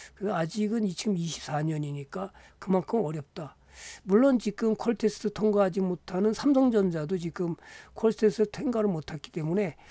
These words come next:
한미반도체 도움을 받았으면 좋았을 텐데 좀 아쉽다.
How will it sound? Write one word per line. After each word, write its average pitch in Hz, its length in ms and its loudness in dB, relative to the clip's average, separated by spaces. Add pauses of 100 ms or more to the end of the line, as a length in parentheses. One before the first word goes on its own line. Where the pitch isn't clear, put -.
(220)
한미반도체 247 640 2
도움을 208 320 4
받았으면 190 640 -2
좋았을 160 440 -6
텐데 170 280 -4
좀 196 260 -4
아쉽다. 151 600 -8